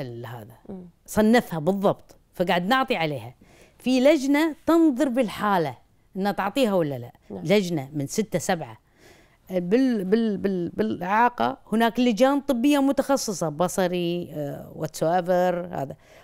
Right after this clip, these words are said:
Speaker 1: وبعدها في لجنة برئاسة عميد كلية الطب،
Speaker 2: مم.
Speaker 1: يعني مستشارين أطباء وكويتيين. أنا أبي أقول: "أنت معاق ولا لا؟" هو يجيني يقول لي: "ظلمتيني." أقول له: "أنا ما أقدر، آه،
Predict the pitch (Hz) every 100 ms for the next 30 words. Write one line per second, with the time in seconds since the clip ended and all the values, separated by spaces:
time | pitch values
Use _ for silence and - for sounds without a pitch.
0 | - 247 254 320 320 302 262 320 359 262
1 | 320 285 330 311 370 311 311 320 381 -
2 | 349 349 330 - 302 220 196 233 190 226
3 | 233 226 262 - 254 254 311 262 185 -
4 | - 196 208 220 208 254 214 - - 226
5 | 262 262 - 240 233 262 226 - - -
6 | - _ 262 330 320 262 202 - 202 254
7 | 180 208 226 285 262 254 277 262 226 247
8 | 254 240 226 233 262 - - 285 294 320
9 | 339 294 269 - _ _ - 226 330 339
10 | 320 294 - 269 254 226 226 262 269 262
11 | 262 320 247 196 175 _ _ _ - -
12 | 208 196 190